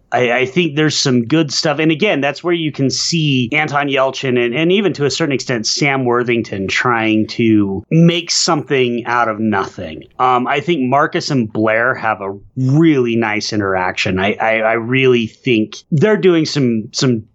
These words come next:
good stuff. Two scenes in particular that I think Sam Worthington does really well. One,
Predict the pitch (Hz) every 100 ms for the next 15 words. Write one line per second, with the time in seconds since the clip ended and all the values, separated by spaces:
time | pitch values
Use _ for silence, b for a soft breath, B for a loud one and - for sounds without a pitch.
0 | - 147 110 - - - - - - 220
1 | 240 226 - 214 196 156 160 143 127 151
2 | 127 156 147 139 123 120 139 117 - 139
3 | 123 117 113 113 117 113 123 110 104 104
4 | 107 104 107 104 101 95 92 87 92 98
5 | 117 143 143 139 131 -